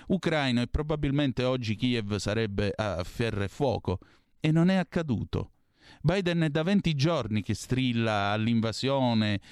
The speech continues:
l'attacco, l'assalto, e l'invasione, l'attacco, l'assalto non vengono. Ecco dov'è che ha perso la guerra Biden.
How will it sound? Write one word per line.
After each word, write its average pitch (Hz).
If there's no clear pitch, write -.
l'attacco, 127
l'assalto, 123
e 151
l'invasione, 170
l'attacco, 131
l'assalto 113
non 156
vengono. 85
Ecco 147
dov'è 104
che 95
ha 90
perso 92
la 87
guerra 85
Biden. 85